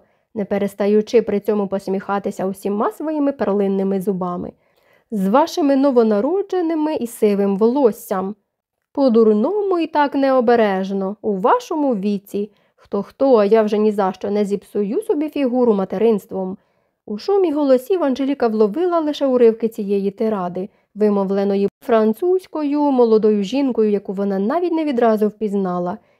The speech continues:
і яку прийняла спочатку за англійку, здивувавшись, втім, її чотириразовому поцілунку в обидві щоки за французьким провінційним звичаєм,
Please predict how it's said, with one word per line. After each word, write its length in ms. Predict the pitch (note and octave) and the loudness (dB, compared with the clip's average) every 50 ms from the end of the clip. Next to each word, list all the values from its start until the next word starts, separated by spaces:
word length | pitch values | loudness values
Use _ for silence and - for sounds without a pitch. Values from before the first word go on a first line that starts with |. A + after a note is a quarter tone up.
| _ | _
і 100 | - A3+ | -2 0
яку 220 | G#3 G#3 G#3 A#3+ F#3+ | 0 2 2 0 0
прийняла 440 | A#3+ A#3 A#3 A3+ A3 G#3+ G3+ G#3 G#3+ | 4 4 4 4 4 2 0 0 -2
спочатку 560 | - - A3+ - - A3+ G#3+ G#3+ - A#3+ A3+ | -2 -6 -6 -2 -2 -2 -2 -2 -4 -4 -4
за 80 | C4+ | -2
англійку, 720 | C#4+ D4+ E4 E4 E4+ F4 E4+ D4 A3 G3 - - - G#3+ G3+ - _ _ _ _ | -2 -2 -4 -4 -4 -4 -2 -2 -2 -4 -4 -4 -4 -6 -6 -6 _ _ _ _
здивувавшись, 840 | - G#3 F#3+ A3 G3+ G3 G#3 F#3+ A3 C4+ F4+ G4+ - - A#3+ A3 - | -10 0 2 2 4 4 2 2 2 0 0 -2 -4 -4 -4 -4 -4
втім, 440 | - _ _ - G#3 G3+ G3+ G3 G3 - | -10 _ _ -4 -4 -2 -2 -4 -6 -6
її 380 | A3+ G3 G3+ G#3+ G3+ G#3+ A3 | -6 -4 -2 -2 0 0 -2
чотириразовому 960 | G#3+ - A3 G#3+ - G3+ G3+ G3 G3 G#3+ G#3+ G#3+ G3+ A3+ G3+ G3+ G3+ G3+ G3 F#3+ | -2 -2 -4 -2 0 0 0 2 2 4 4 4 2 0 -2 -2 -2 -4 -4 -4
поцілунку 800 | - G#3+ G#3 - - G#3+ G#3 A3+ D#4 F#4 F#4 F4 E4 D#4+ D4+ C4 | -6 -8 -10 -6 -4 -4 -4 -2 0 0 0 0 -2 -4 -4 -2
в 80 | A#3+ | 0
обидві 420 | C4+ A3 G#3 A3+ F#3+ G#3 G3+ G#3+ G#3 | 0 2 2 2 2 2 -2 -4 -6
щоки 580 | - - - - F3+ F3+ F3 - F#3+ F#3 G#3 - _ _ _ _ _ - | -6 -10 -8 -6 -6 -6 -6 -6 -8 -8 -8 -10 _ _ _ _ _ -4
за 160 | G#3 G#3+ G#3 | -2 -2 0
французьким 720 | G#3 G#3+ G3+ G3+ G#3 - C#4 D#4 E4 - - C#4 C#4+ C#4+ | 0 0 0 0 0 -2 -2 -6 -6 -4 -4 -2 -2 2
провінційним 760 | - B3 A3+ G#3 G#3+ G#3 G3 - - G3+ G3+ G3 G3+ G#3 G#3 | 4 4 4 4 2 0 0 -4 -6 -6 -4 -4 -2 -2 -2
звичаєм, 680 | G3 G#3 G3 F#3+ F#3 - - G#3+ G3+ G#3 - - A3 | -2 -2 -4 -4 -6 -6 -10 -12 -12 -12 -12 -14 -14